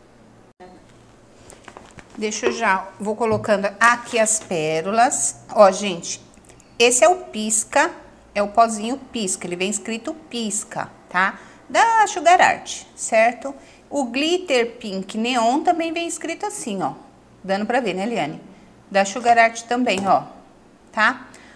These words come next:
Corante rosa bebê, tá aqui. Pra quem fica pedindo, "Léo, o que você tá usando, pelo amor de Deus?" Tá aqui, ó, corante pi-, rosa bebê,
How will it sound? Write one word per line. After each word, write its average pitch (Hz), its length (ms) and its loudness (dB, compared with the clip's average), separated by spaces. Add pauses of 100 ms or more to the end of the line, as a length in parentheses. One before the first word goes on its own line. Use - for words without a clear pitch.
(200)
Corante 294 960 4
rosa 240 300 6
bebê, 190 540 0 (160)
tá 196 100 0
aqui. 202 720 -6
Pra 196 120 -2
quem 285 180 -4
fica 320 220 -2
pedindo, 247 500 0
"Léo, 440 340 2
o 392 40 -2
que 403 100 -6
você 415 160 -6
tá 415 160 0
usando, 392 380 0
pelo 370 160 0
amor 339 200 0
de 320 120 -8
Deus?" 254 360 -6
Tá 240 120 0
aqui, 202 460 -6
ó, - 40 -10
corante 170 640 -6
pi-, 160 320 -12 (140)
rosa 156 420 -2
bebê, 196 580 -4